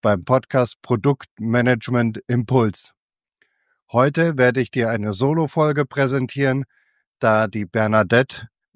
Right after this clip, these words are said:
krank ist und leider den Podcast heute nicht mitproduzieren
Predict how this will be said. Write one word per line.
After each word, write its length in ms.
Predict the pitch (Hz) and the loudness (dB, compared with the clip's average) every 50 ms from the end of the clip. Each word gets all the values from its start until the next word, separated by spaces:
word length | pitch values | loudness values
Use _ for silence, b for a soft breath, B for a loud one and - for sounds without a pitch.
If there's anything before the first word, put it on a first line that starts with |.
| 117 | -18
krank 320 | - - 123 123 127 135 - | -10 -6 -6 -6 -6 -6 -10
ist 240 | 131 127 113 - - | -12 -12 -12 -12 -14
und 240 | - - 107 101 | -12 -12 -8 -2
leider 320 | 113 117 113 123 123 131 127 | 2 4 4 6 6 6 6
den 200 | 120 117 110 - | 6 4 4 4
Podcast 500 | 123 127 113 - - 120 110 - - - | 2 0 0 2 2 2 2 2 0 0
heute 300 | 120 120 113 - 123 113 | 2 2 2 2 2 2
nicht 260 | 120 120 110 - - | 2 0 0 -4 -6
mitproduzieren 1300 | 117 123 107 - - - - - - 123 113 113 113 101 - - - 120 117 113 113 110 107 107 101 - | -4 -4 -4 -4 -8 -16 -16 -12 -8 -6 -4 -4 -4 -6 -8 -6 -4 -2 -2 -2 -2 -2 -4 -4 -6 -8